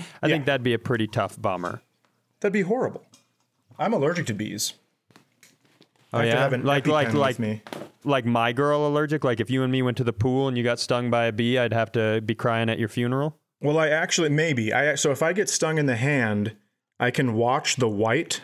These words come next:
Speaker 2: go up my arm, so it's kinda like a fuse. And if it ever gets onto, like, my, uh, into my chest, then I have to go to the hospital.
Speaker 1: Interesting.
Speaker 2: Yeah, that's true.
Speaker 1: Interesting. Sounds true.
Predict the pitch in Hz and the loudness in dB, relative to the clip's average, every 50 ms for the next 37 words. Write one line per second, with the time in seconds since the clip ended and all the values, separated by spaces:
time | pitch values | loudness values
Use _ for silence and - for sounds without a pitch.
0 | - - 110 120 117 117 123 123 131 120 117 113 107 104 110 123 151 165 165 147 | -8 -4 0 2 2 2 2 2 0 0 2 2 2 2 0 0 0 0 0 0
1 | 131 117 104 - - 127 123 120 117 110 107 110 - - - 110 104 107 123 147 | 0 0 0 0 0 0 2 2 2 2 0 -2 -2 -2 0 2 2 4 2 2
2 | 175 180 - - - - - 120 123 117 - 131 127 131 127 139 127 120 135 123 | 0 0 -4 -4 -6 -4 -2 0 0 2 2 2 2 2 2 0 0 2 0 0
3 | 113 - - 135 120 117 120 117 - - 127 113 117 113 113 113 113 110 107 - | 0 0 0 2 2 2 0 0 0 0 2 2 2 2 2 2 2 0 0 0
4 | - 113 107 104 104 104 101 107 - - 120 107 107 104 104 107 104 - - _ | 0 0 0 0 0 0 -2 -2 -4 -4 -2 -2 -2 -2 -2 -4 -6 -8 -10 _
5 | _ _ _ _ - 139 135 131 127 117 113 107 101 - - 131 113 104 - - | _ _ _ _ -2 0 0 0 2 0 0 0 0 0 0 0 0 0 -2 0
6 | 123 113 113 110 104 107 101 - - 113 104 101 110 104 107 107 101 104 101 101 | 0 0 0 2 0 0 -2 0 0 -2 -2 0 0 0 0 0 -2 -2 -4 -4
7 | - - 107 104 113 - _ _ _ - - _ _ _ _ _ _ _ - - | -4 -6 -6 -6 -6 -10 _ _ _ -20 -20 _ _ _ _ _ _ _ -20 -20
8 | - - - 131 135 160 196 202 - 151 120 107 95 87 - - - - 104 95 | -18 -8 -4 -2 0 0 0 0 -2 -2 0 0 -2 -4 -4 -6 -6 -6 -8 -10
9 | 85 - - 117 113 110 107 104 - - _ _ _ _ _ - 120 113 - - | -10 -8 -4 -2 0 0 0 -2 -6 -12 _ _ _ _ _ -6 -4 -4 -2 -2
10 | - 127 113 104 101 120 120 127 135 - - 131 107 110 120 113 - - - - | 0 0 0 0 0 -2 -4 -4 -4 -6 -6 -8 -6 -6 -6 -6 -8 -10 -12 -14
11 | 117 127 127 123 _ _ _ - - 120 117 143 170 170 147 - - - 107 98 | -14 -16 -16 -20 _ _ _ -10 -6 -4 -2 -2 -2 -2 -4 -6 -6 -8 -8 -8
12 | - 64 - | -8 -8 -12